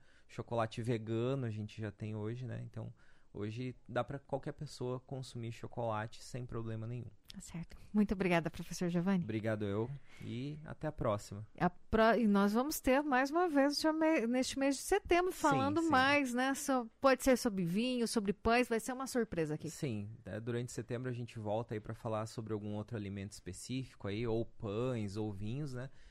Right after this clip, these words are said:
Speaker 1: E pra tá cada vez mais difundindo aí esses alimentos pra população.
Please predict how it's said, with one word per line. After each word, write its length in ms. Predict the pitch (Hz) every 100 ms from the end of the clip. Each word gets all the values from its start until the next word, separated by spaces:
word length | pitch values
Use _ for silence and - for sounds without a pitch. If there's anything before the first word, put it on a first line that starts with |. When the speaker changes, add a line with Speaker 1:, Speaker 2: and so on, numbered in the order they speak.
| - -
Speaker 1:
E 220 | 131 160 160
pra 300 | 165 151 151
tá 580 | 156 139 139 151 139 117 - -
cada 220 | 147 147
vez 260 | 147 143
mais 240 | 135 123 131
difundindo 640 | 135 - 139 123 113 120
aí 160 | 113 110
esses 640 | 110 110 - 101 101 - - -
alimentos 560 | 123 131 120 110 117
pra 160 | - 117
população. 600 | - 110 113 120 -